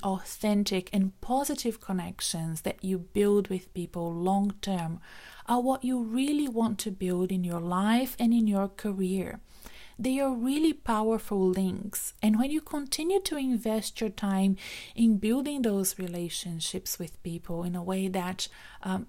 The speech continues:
affects you both, um, uh, personally and professionally,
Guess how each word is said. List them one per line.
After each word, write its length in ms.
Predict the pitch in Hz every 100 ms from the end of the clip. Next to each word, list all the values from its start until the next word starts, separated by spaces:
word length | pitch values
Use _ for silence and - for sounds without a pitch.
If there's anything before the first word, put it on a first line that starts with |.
| -
affects 560 | 190 - 208 208 - -
you 240 | 185 180
both, 600 | 185 185 185 185 180 - -
um, 520 | 180 175 170 170 170 - - - -
uh, 280 | - 185 170 - -
personally 800 | 220 208 - 208 202 202 196 196
and 300 | 214 247 302
professionally, 1040 | - 220 185 165 - - 160 160 160 277